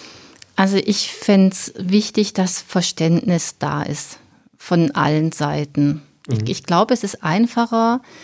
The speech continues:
Speaker 1: wenn der neue Partner, mm, auch Kinder vielleicht hat.
Speaker 2: Mhm.
Speaker 1: Der kann sich da besser einfühlen, aber das, äh,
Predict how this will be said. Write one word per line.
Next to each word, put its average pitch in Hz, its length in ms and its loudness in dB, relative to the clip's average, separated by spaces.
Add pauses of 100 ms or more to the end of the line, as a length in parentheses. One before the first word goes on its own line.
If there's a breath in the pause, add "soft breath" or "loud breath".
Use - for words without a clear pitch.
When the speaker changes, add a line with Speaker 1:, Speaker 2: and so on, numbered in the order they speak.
(400 loud breath)
Speaker 1:
wenn 185 760 2
der 180 160 0
neue 175 300 2
Partner, 165 760 -2 (380)
mm, 165 120 -4 (120)
auch - 240 -4
Kinder 247 340 2
vielleicht 240 440 -4
hat. 262 200 -2 (140)
Speaker 2:
Mhm. 110 300 -6 (360)
Speaker 1:
Der 180 100 -4
kann 196 580 -2
sich 196 180 -6
da 190 140 -2
besser 185 360 -4 (100)
einfühlen, 226 680 0
aber 180 180 4
das, 175 240 -4
äh, 175 200 -8